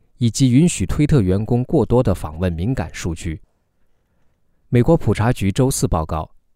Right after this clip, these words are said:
八月份的零售销售额好于预期，因为众多行业的价格上涨抵消了加油站收入的大幅下降。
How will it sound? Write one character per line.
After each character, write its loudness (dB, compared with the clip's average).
八 0
月 4
份 4
的 2
零 0
售 2
销 0
售 2
额 -2
好 -8
于 -6
预 -10
期， -4
因 2
为 6
众 2
多 4
行 -2
业 2
的 2
价 0
格 0
上 2
涨 -6
抵 -6
消 0
了 2
加 2
油 2
站 0
收 2
入 2
的 -4
大 -6
幅 -12
下 -6
降。 -4